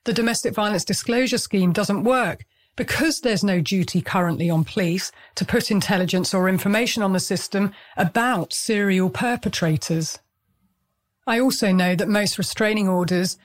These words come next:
and orders relating to domestic abusers and stalkers are breached, and then they're not enforced. Recently, it took nine months for one victim to get a stalking protection order.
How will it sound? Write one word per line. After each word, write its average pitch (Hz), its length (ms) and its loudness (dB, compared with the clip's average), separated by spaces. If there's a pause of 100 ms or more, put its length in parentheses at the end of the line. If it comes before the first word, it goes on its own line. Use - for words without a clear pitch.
(100)
and 196 120 2
orders 202 440 2
relating 202 500 0
to 170 140 -2
domestic 190 480 0
abusers 180 480 0
and 170 100 2
stalkers 240 640 0 (260)
are 196 120 2
breached, 196 640 -2 (400)
and 190 180 4
then 214 180 2
they're 202 120 0
not 202 260 -2
enforced. 190 840 -2 (540)
Recently, 247 460 0
it 202 80 -2
took - 200 -2
nine 226 340 2
months 220 320 0
for 214 100 -2
one 214 240 0
victim 190 420 -2
to - 80 -6
get 190 140 -4
a 196 40 0
stalking 190 480 -2
protection 196 520 -2
order. 165 440 0